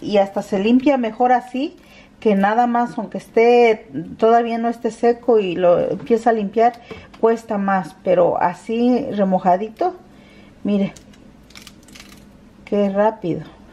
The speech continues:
así. Ok, le voy a dar un tip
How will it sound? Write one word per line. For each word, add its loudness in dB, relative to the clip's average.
así. -10
Ok, -2
le 2
voy 2
a 4
dar 2
un -6
tip -4